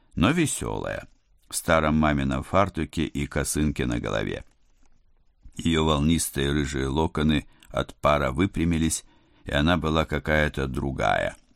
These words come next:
домашняя и очень близкая. Я поставил бутылки на стол, чтобы поскорее освободить руки, обнять её и поцеловать.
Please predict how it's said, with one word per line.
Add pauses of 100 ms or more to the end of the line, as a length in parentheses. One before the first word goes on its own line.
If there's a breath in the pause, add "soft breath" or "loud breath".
(300)
домашняя (480)
и
очень
близкая. (760)
Я
поставил
бутылки
на
стол,
чтобы
поскорее
освободить
руки, (300 soft breath)
обнять
её (120)
и
поцеловать.